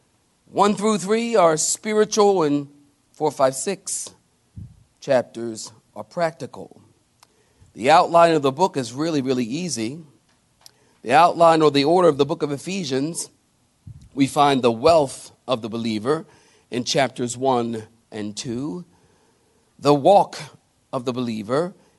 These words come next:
in chapters four, three, and four, and the warfare in chapters five and six. The wealth, the walk, the warfare. There's the whole book.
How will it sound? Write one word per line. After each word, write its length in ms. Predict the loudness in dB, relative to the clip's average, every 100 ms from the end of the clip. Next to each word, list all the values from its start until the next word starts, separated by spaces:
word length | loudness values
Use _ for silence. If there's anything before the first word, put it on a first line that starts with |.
| _
in 140 | -8 -4
chapters 460 | 0 0 0 -10
four, 440 | -6 -4 -2 -2 -6
three, 320 | -6 -2 -2
and 120 | -4 -2
four, 560 | 2 2 2 -4 -8 -12 _ _ _ _ _
and 120 | -4
the 80 | -4
warfare 1000 | 2 6 6 6 0 -2 -2 -4 -4 -6 _ _ _ _ _
in 120 | -12 -8
chapters 480 | -4 -4 -4 -12
five 300 | -6 -4 -4 -8
and 100 | -10
six. 680 | -8 -8 -10 -16 -16 -16 _ _ _ _ _ _ -8
The 140 | -6
wealth, 560 | 2 2 2 -4 -20 -20 _ _ _ _ -14
the 80 |
walk, 480 | -10 -4 -4 -6 -16 _ _ _ _ _ _
the 80 | -8
warfare. 500 | -6 -2 -4 -4 -12
There's 260 | -8 -8 -6
the 100 | -6
whole 140 | -6
book. 340 | -6 -8 -8